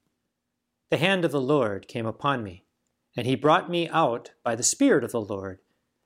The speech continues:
and set me down in the middle of a valley. It was full of bones.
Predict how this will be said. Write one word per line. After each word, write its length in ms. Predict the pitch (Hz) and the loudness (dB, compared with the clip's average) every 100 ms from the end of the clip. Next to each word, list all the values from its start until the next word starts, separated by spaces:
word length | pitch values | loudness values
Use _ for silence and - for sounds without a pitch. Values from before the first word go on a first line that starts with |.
| - | -8
and 140 | 123 | -2
set 340 | - 185 208 175 | 2 4 4 2
me 180 | 185 | -2
down 440 | 160 135 135 156 165 | 0 2 2 2 0
in 80 | 131 | -2
the 40 | |
middle 320 | 117 143 151 | 0 2 2
of 80 | 135 | 2
a 80 | 135 | 0
valley. 540 | 117 117 110 104 101 _ _ _ _ _ _ _ _ _ _ _ _ | 0 -2 -2 -6 -10 _ _ _ _ _ _ _ _ _ _ _ _
It 120 | - 156 | -2 0
was 180 | 165 | 0
full 220 | - 226 196 | 0 2 2
of 120 | 117 | 2
bones. 680 | 131 123 95 95 - - | -2 -2 -10 -14 -12 -12